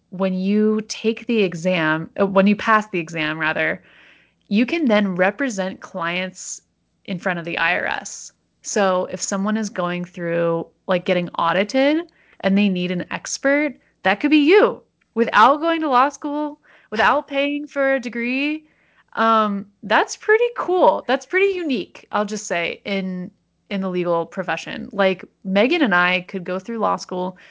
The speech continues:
take the bar exam. If we don't pass it, we cannot practice law. We have to keep taking the bar exam until we pass it. Then we can represent clients. Um, so I don't know.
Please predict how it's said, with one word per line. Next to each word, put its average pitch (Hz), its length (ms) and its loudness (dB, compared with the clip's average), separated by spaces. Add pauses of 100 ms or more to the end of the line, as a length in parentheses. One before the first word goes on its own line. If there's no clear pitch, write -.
(720)
take 208 240 -6
the 240 80 0
bar 190 200 2
exam. 180 500 -2
If 190 160 -10
we 214 80 -2
don't 214 180 0
pass 202 320 -2
it, 165 360 -6
we 190 160 -6
cannot 175 520 -4
practice - 400 -12
law. 156 180 -4
We 175 100 -4
have 196 100 -2
to 214 60 -6
keep 226 200 -4
taking 196 300 -4
the 180 60 -2
bar 160 180 0
exam 165 240 -6
until 175 160 -10
we - 80 -8
pass - 280 -8
it. - 160 -12
Then 214 220 6
we 262 120 8
can 220 120 0
represent 180 420 -6
clients. - 600 -10 (640)
Um, 190 580 2
so 202 560 4 (960)
I 185 100 -4
don't 214 120 2
know. 440 240 0